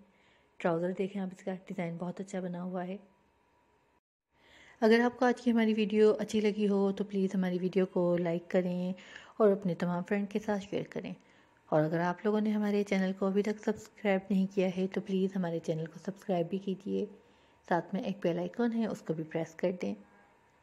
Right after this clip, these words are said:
ताकि मेरी हर आने वाली वीडियो का आप लोगों को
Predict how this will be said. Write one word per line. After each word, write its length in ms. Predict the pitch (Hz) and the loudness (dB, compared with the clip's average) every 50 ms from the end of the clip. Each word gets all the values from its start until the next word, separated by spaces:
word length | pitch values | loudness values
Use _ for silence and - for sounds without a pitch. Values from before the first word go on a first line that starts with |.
| _ _ _ _ _ - | _ _ _ _ _ 4
ताकि 340 | 220 202 196 202 - 208 202 | 4 4 4 2 0 0 2
मेरी 260 | 196 196 185 185 190 185 - | 2 2 2 0 -2 0 0
हर 120 | 202 190 | 2 2
आने 200 | 185 175 175 180 | 2 2 0 -2
वाली 180 | 180 180 175 175 | -2 -2 -2 -2
वीडियो 280 | 175 175 175 - 175 170 | -2 -2 -2 -2 -2 -2
का 160 | - 196 196 208 - | -4 -4 -6 -4 -4
आप 160 | 190 170 - - | -4 -6 -2 -4
लोगों 200 | 170 160 175 170 | -4 -4 -4 -6
को 200 | 170 - 208 226 | -6 -4 -6 -6